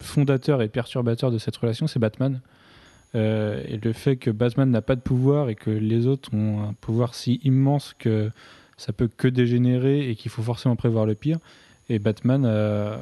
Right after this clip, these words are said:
f-, forcément, doute, euh, n'a pas une confiance parfaite en tout le monde. Et, euh, on va le voir après, mais on vient à devoir, euh, envisager le pire.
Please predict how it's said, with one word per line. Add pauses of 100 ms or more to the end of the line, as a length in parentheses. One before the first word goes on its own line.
(600)
f-, (200)
forcément,
doute, (220)
euh,
n'a
pas
une
confiance
parfaite
en
tout
le
monde. (480)
Et,
euh, (140)
on
va
le
voir
après,
mais
on
vient
à
devoir,
euh, (300)
envisager
le
pire.